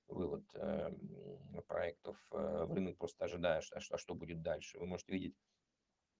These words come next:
э, тенденцию такую, что наиболее крупные девелоперы и в Москве, и в Санкт-Петербурге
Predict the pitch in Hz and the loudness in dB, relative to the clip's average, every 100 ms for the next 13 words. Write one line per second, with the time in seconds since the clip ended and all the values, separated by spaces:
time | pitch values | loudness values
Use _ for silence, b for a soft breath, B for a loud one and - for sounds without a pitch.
0 | - 95 82 - 87 92 98 - 87 85 | -4 0 0 -2 2 4 4 2 2 2
1 | - 87 87 85 - 87 80 - - - | 2 0 2 0 4 6 6 2 -20 -8
2 | - 90 87 104 110 101 92 85 87 85 | 0 2 4 4 4 6 4 4 4 4
3 | 80 78 113 123 101 - 95 87 - 80 | 2 0 0 6 4 4 0 0 0 -4
4 | - - 82 95 113 104 107 | -6 -4 0 2 4 4 4